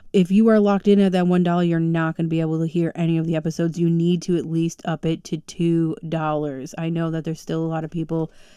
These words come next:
confused why they're not able to listen to the podcast episodes by pledging only a dollar, but a dollar is not gonna get you those episodes. So change your price. If you have an issue doing it, you can come to our Facebook group,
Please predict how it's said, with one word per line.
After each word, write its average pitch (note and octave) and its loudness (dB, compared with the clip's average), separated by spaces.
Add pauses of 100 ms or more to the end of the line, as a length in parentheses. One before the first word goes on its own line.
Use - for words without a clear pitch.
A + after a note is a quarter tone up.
(260)
confused A#3 2
why F3 -4
they're E3 -4
not E3+ -2
able E3+ -4
to - -8
listen G3 0
to G3 -2
the F#3+ 0
podcast F#3 -4
episodes F3 -4
by D#3+ -6
pledging E3 -4
only E3 -2
a E3 -2
dollar, E3 -2 (480)
but E3 -2
a F#3 -6
dollar E3 -4
is E3 -4
not D#3+ -2
gonna D#3+ -4
get D#3 -6
you D#3 -6
those D3+ -4
episodes. - -10
So D3 -8 (420)
change A3+ 4
your A3+ 4
price. G#3 2
If F3+ -6
you F3 4
have F#3 2
an E3+ 0
issue F#3 2
doing G#3+ 4
it, G#3 4
you E3 -2
can E3 -4
come D#3 -4
to - -8
our D#3 -2
Facebook E3 -4
group, E3 -2